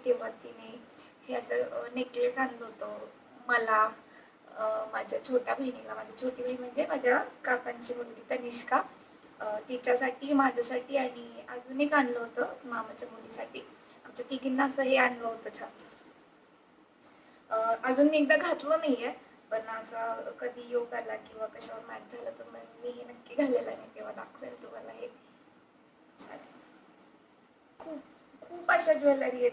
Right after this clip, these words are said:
की ज्या खूप जुन्या आहेत, म्हणजे की मी शाळेत असेल तेव्हा, अ, आठवीपासूनच्या ज्वेलरी असतील माझ्याकडे, आठवीला असेल, आठवी, नववी, दहावी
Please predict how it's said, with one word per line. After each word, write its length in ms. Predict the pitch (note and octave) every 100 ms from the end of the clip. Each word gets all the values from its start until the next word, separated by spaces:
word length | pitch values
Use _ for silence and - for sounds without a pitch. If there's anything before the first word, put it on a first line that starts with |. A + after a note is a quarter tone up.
| -
की 60 | B3
ज्या 180 | B3 C4
खूप 600 | - - D#4 D4 D4+ D4+
जुन्या 540 | - - - C4 A#3+
आहेत, 100 | A3+ G#3
म्हणजे 280 | A#3+ A#3 A#3+
की 180 | A#3 A#3+ - - - - -
मी 100 | - -
शाळेत 380 | B3+ A#3 A#3 B3
असेल 420 | A#3+ A#3 A3 -
तेव्हा, 520 | A#3 A3 G#3+ G#3+ A3+ -
अ, 420 | A3+ G#3+ G#3+ G#3 - - - - -
आठवीपासूनच्या 1300 | F3+ B3 - - B3 B3 B3+ B3 C4 B3 B3+ - B3+
ज्वेलरी 380 | B3 B3 A#3+ A#3
असतील 360 | A3+ A3+ A3 G#3+
माझ्याकडे, 360 | G#3 G3+ G3
आठवीला 640 | G3+ G#3 - - G#3 - A2
असेल, 500 | G#2+ - - - -
आठवी, 340 | A3 B3+ A#3 A3
नववी, 260 | G#3 G#3+
दहावी 360 | A3 G#3+ G#3+